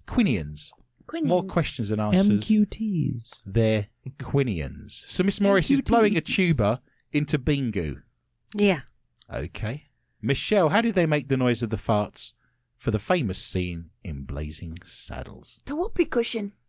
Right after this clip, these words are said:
Speaker 1: They used a good old-fashioned Bronx cheer, the old whoopee cushion. Chad?
Speaker 3: It's two pieces of plastic rubbing across each other.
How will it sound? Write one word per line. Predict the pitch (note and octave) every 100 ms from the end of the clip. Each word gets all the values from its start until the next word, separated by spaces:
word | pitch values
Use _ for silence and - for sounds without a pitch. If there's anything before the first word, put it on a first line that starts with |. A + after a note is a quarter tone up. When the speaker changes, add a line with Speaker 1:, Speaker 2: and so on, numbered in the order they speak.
| _ -
Speaker 1:
They | B2+
used | F3+ -
a |
good | D3 A3
old-fashioned | G3+ E3+ - - D#3+ - D3+ B2+
Bronx | B2+ D3 D3 -
cheer, | - - D#2 B1 - _
the | B2 C#3
old | D3 D3 C#3 - _ _
whoopee | D#2 E2 A#2 B2+
cushion. | G#2+ E2+ - - - - -
Chad? | - E3 E2 - - _ _ _ _ _ _ _ _ _ _ _ _ -
Speaker 3:
It's | - - _ _ _ _ _ -
two | G#3
pieces | G#3+ C#4 B3+ G3
of | A2+
plastic | - B2+ B2 B2 G#2+ -
rubbing | A2 A2 C3 G2+
across | - - G#2+ G#2 -
each | F#2 -
other. | F#2 E2+ E2+ F2+